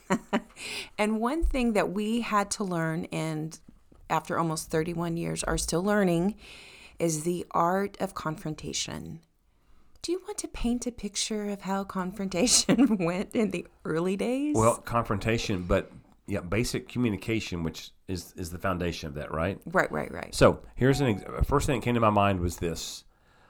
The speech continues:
Speaker 2: "Oh, Christina, what do you think about going to the movie on Friday?" This is, like, Monday, I think, something
Speaker 1: Okay,
Speaker 2: like
Speaker 1: this
Speaker 2: that.
Speaker 1: isn't confrontation. This is basic communication, right?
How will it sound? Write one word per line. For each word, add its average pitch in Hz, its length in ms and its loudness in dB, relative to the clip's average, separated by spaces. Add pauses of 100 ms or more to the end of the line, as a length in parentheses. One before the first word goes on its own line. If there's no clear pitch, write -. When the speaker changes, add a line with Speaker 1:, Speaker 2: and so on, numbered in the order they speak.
(880)
Speaker 2:
"Oh, 143 120 6
Christina, 101 680 2 (680)
what 123 120 2
do 143 40 2
you 143 40 2
think 156 140 4
about 107 140 2
going 113 220 6
to 110 60 4
the 107 80 2
movie 117 280 8
on 87 140 6
Friday?" 117 420 6
This - 200 -2
is, 98 80 -2
like, - 180 2
Monday, 85 480 2
I 73 60 0
think, - 360 -2
something 101 220 -2
Speaker 1:
Okay, 180 100 2
Speaker 2:
like 170 80 0
Speaker 1:
this 208 180 4
Speaker 2:
that. 285 60 2
Speaker 1:
isn't 202 180 -2
confrontation. 165 720 -4
This 165 200 -4
is 165 120 -6
basic 160 320 0
communication, 151 760 -6
right? 139 280 -6